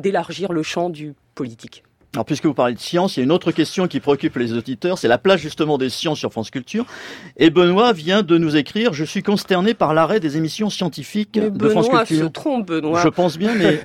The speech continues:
Speaker 1: <laughs> Benoît peut
Speaker 2: expliquez-nous.
Speaker 1: être rassuré, il y aura donc une émission scientifique produite par Nicolas Martin du lundi au vendredi à l'heure des sciences sur France Culture. Donc que Benoît se rassure, qu'il écoute Nicolas Martin. Je pense que Nicolas Martin le convaincra, euh, de la place, euh,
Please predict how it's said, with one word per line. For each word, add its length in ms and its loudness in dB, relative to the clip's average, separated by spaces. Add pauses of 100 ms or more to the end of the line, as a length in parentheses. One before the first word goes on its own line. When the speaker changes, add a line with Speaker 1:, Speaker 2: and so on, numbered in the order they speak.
Speaker 1:
<laughs> 140 -16
Benoît 140 6
peut 60 8
Speaker 2:
expliquez-nous. 640 6
Speaker 1:
être 20 6
rassuré, 640 2
il 80 -8
y 80 -2
aura 180 0
donc 300 -6
une 180 0
émission 420 -2
scientifique 640 -6 (220)
produite 320 2
par 160 4
Nicolas 360 2
Martin 340 -2
du 120 0
lundi 300 0
au 80 2
vendredi 500 -4 (120)
à 120 2
l'heure 200 2
des 100 -6
sciences 280 -8
sur 140 -4
France 220 -8
Culture. 320 -8 (300)
Donc 140 -6
que 100 0
Benoît 320 0
se 100 -8
rassure, 440 -4 (280)
qu'il 140 0
écoute 240 -2
Nicolas 300 0
Martin. 280 -10
Je 80 -18
pense 160 -6
que 80 -6
Nicolas 300 -4
Martin 260 -4
le 140 0
convaincra, 680 2 (340)
euh, 200 4
de 120 -2
la 140 2
place, 480 0
euh, 280 -4